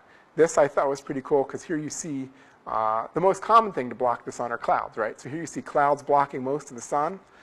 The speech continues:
and here you see little Mercury, and I think this was in two thousand six where it was a rerun from an earlier. Uh, Mercury is close enough to the sun, so it,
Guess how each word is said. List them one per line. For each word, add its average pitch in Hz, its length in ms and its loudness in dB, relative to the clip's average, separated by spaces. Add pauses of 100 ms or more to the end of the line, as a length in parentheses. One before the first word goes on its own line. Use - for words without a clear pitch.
(220)
and 123 180 -10
here 131 140 -6
you 160 140 -6
see 156 180 -6
little 147 240 -2
Mercury, 139 500 -4 (280)
and 120 160 -8
I 117 40 -4
think 151 200 -10
this - 120 -12
was 131 200 -6
in 120 340 -10 (800)
two 165 160 -8
thousand 123 320 0
six - 300 -4
where 117 100 -6
it - 20 -8
was 110 140 -10
a 117 40 -8
rerun 113 360 -6
from 113 160 -12
an 107 40 -12
earlier. 104 440 -6 (640)
Uh, - 180 -12 (180)
Mercury 151 380 2
is 117 140 -4
close 139 220 2
enough 131 140 -4
to 135 80 -4
the 113 80 -10
sun, 117 220 -6
so 110 200 -6
it, 104 80 -6